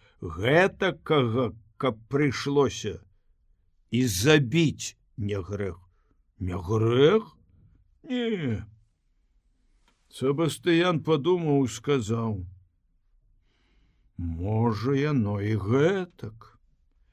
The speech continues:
На свеце гэта, як чалавеку здаецца, што грэх,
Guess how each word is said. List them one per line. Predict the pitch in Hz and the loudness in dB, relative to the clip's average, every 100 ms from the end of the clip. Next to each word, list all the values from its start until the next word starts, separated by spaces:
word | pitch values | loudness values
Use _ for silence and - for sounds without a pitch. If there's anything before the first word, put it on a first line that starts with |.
| _ _ 123 | _ _ -2
На | 175 | -2
свеце | 165 151 220 220 185 147 | -2 -2 -2 0 0 0
гэта, | 151 190 165 156 160 131 - - - _ _ _ _ _ _ _ _ _ - | -2 -4 -4 0 2 2 0 -10 -20 _ _ _ _ _ _ _ _ _ -8
як | 147 208 123 | -2 -2 -2
чалавеку | - 190 185 170 170 - 151 117 | -4 -2 0 0 -2 -2 -4 -2
здаецца, | 123 160 151 170 - - 135 120 | 2 2 4 2 -2 -6 -4 -4
што | - - 135 98 | -4 -2 0 0
грэх, | 120 135 147 - | 0 2 0 -2